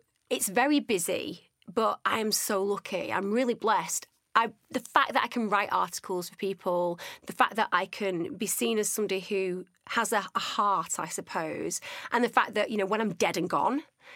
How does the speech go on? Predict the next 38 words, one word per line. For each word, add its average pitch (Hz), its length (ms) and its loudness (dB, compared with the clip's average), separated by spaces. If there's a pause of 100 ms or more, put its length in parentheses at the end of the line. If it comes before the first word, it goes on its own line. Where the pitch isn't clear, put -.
somewhere 226 440 4
on 220 100 2
the 214 80 4
internet, 208 600 0
there'll 214 140 2
be, 202 100 -2
like, 175 300 -4 (120)
little 240 280 2 (680)
series 254 460 2
that, 220 140 0
that 240 140 -2
they 240 100 0
can 226 160 2
watch 277 240 4
of 202 120 -4
me. 175 220 2
It - 60 -4
means 226 200 2
that 220 80 4
I'm 226 80 0
still 247 200 2
kind 240 200 0
of - 40 0
still 196 200 0
here. 220 420 4 (260)
I - 80 6
kind 254 200 4
of 220 80 2
love 208 280 2
all 214 200 2
of 185 80 -2
those 185 280 0
feelings. 175 640 -2
Um, 196 300 0 (160)
I 220 180 4
am 247 220 4
really 202 180 4
busy. - 540 -2